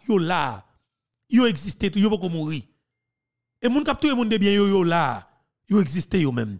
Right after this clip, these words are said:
Yo pas dans prison, yo dans la rue. On nous regarde, président Jovenel Moïse, qui t'attendait, directeur général de la police là, bien sage, et pour prendre le temps de, par la suite, premier ministre là, Joseph Jout, qui était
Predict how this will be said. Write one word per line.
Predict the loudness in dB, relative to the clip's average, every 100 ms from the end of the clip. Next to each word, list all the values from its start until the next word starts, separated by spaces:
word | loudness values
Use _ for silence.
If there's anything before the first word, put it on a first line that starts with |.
| -6
Yo | -2
pas | -2
dans | -2
prison, | -4 -4 -4 -6 _
yo | -2
dans |
la | 0 0
rue. | -2 -4 _ _ _ _ _ -8
On | -4
nous |
regarde, | -2 -2 -2 -4 -8
président | -6 -2 -2
Jovenel | -2 -2
Moïse, | -2 -2 -4 -8 -18 _ _ _ _ _
qui | -8
t'attendait, | -8 -4 -4 -4 -4 -8 _ _
directeur | -10 -6 -6
général | -4 -4
de |
la |
police | -4 -6 -6
là, | -8 -10 -12 _ _ _ _ _ _
bien | -4 -4
sage, | -4 -4 -6 -8 -12 _ -12
et |
pour | -10 -6
prendre | -6
le | -6
temps | -6
de, | -6
par | -6 -6
la | -6
suite, | -6 -8 -8 _ _ _ _ _ _ _ _ _ _ _ _
premier | -4 -2
ministre | -2 -6 -6
là, | -4
Joseph | -2 -4
Jout, | -6 -12
qui |
était | -10 -10